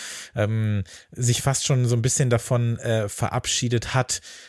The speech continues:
Speaker 2: Ähm, das ist, finde ich, eines der beeindruckendsten Alben überhaupt,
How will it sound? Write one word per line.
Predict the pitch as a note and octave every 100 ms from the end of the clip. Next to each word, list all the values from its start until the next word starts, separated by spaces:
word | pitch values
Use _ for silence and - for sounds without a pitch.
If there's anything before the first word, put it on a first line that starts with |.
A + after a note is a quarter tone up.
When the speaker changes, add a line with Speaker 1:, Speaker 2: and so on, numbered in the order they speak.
| _
Speaker 2:
Ähm, | A2 G#2+ G#2+ G2+ F#2+
das | G#2 -
ist, | B2 - C3+
finde | - B2 B2+
ich, | -
eines | A2+ B2 B2 - - A2
der | A#2+ A2
beeindruckendsten | - A2+ B2+ - C3 C3 - B2+
Alben | A#2 A#2+ B2
überhaupt, | A#2 B2 B2 A#2 A#2+ -